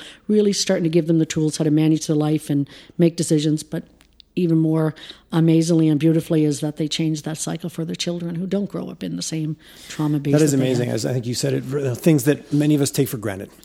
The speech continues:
Speaker 1: You betcha.
Speaker 2: That we're able
Speaker 1: You
Speaker 2: to
Speaker 1: bet.
Speaker 2: deal with some of those setbacks that happen in day, 'cause they do.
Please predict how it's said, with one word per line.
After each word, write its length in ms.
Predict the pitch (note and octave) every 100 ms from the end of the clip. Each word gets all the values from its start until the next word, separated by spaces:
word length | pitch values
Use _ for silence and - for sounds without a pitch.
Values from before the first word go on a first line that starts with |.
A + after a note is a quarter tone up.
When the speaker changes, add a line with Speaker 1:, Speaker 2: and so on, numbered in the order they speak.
| -
Speaker 1:
You 180 | E3+ D3
betcha. 300 | C3 - D3+
Speaker 2:
That 100 | A#2+
we're 180 | B2+
able 200 | B2 D#3+
Speaker 1:
You 60 | D#3
Speaker 2:
to 80 | C#3+
Speaker 1:
bet. 80 | C#3
Speaker 2:
deal 180 | C3+
with 100 | B2+
some 160 | - B2+
of 60 | A#2
those 120 | A2
setbacks 540 | B2+ A2 A2+ A2 -
that 100 | A#2
happen 300 | G2+ C3 C#3+
in 60 | C3
day, 100 | C3
'cause 140 | C3+
they 80 | D#3+
do. 280 | C3 G2